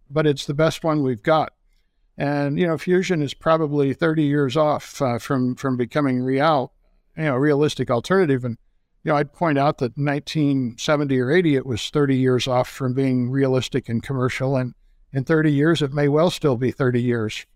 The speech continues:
Uh, it seems to always be thirty years from realization.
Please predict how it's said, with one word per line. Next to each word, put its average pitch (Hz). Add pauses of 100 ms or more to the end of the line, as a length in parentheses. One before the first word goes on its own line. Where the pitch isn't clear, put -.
(120)
Uh, - (240)
it 135 (140)
seems 170
to 151
always 165
be 147
thirty 147
years 135
from 123
realization. 127